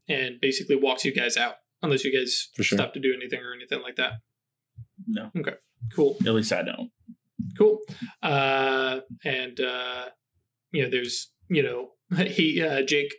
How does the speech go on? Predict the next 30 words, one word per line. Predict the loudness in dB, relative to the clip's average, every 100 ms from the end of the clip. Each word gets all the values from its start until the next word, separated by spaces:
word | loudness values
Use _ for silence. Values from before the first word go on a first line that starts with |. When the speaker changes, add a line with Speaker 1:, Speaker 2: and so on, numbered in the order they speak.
| -4
Speaker 1:
calls | 2 4 4
over | 4 2
at, | 2 2
um, | 0 -2 -6 -14 _ _ _ _ _ _
at | -2 0
somebody | 0 2 2 2
who's, | 0 0
like, | 0 -2 -4
just | 2 2 4
arriving, | 2 4 2 2 0 -6 _ -20 -20 -6
uh, | 0 2 2 0 -2 -4
and | -4 0
says, | 2
"Hey," | 4 2 -2 _ _ -14
<laughs> | -14 -16 -8
I | -6 -4 -2
don't | 0 2
know |
what | 0
their | 2 0
name | -2 -4
is, | -12 -10 -2 -2
uh, | 2 4 6
says, | 6 6 4 2
uh, | 2 2 -2 -8 0
"You | 4
guys | 6 6
need | 4
a |
ride?" | 4 4